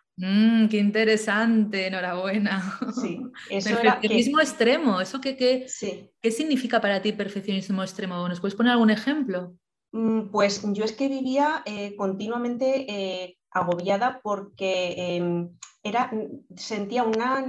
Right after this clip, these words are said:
Speaker 2: necesidad de, mm, imperiosa de, de tenerlo todo bajo control.
Speaker 1: Ah.
Speaker 2: Yo lo quería hacer todo y ya no solo hacerlo todo, sino quererlo hacerlo,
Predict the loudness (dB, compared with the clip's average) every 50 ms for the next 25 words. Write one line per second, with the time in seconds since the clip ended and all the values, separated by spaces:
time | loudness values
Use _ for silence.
0 | -6 -4 -4 -4 -2 -4 -4 -6 -6 -8 -8 -6 -4 -2 -2 0 -2 -2 -2 -4
1 | -2 -2 -2 -2 -4 -4 -6 -6 -6 -8 -8 -10 -12 -16 _ -14 -12 -8 -8 -8
2 | -8 -10 -8 -6 -4 -4 -2 -2 -4 -4 -4 -4 -4 -4 -4 -6 -6 -6 -6 -8
3 | -8 -8 -6 -4 -2 0 0 0 -2 -2 -2 -2 -2 -2 -4 -4 -6 -6 -4 -4
4 | -4 -2 0 0 -2 -2 -4 -12 _ _ _ _ _ -16 -14 -10 -6 -4 -4 -4
5 | -6 -8 -12 -20 _ _ _ _ _ _ -8 -6 -4 0 0 2 0 0 -2 -2
6 | 0 2 2 2 2 -2 -4 -2 0 0 0 0 -2 -6 -6 -6 -4 -4 -2 0
7 | 0 0 0 0 -2 -6 -12 -14 -12 -12 -10 -10 -10 -6 -2 -2 -2 -2 -2 -2
8 | -2 -2 -2 0 -2 -2 -2 0 0 0 0 -2 -4 -6 -8 -8 -8 -6 -6 -4
9 | -4 -4 -2 0 0 -2 0 -2 -4 -2 0 2 2 0 0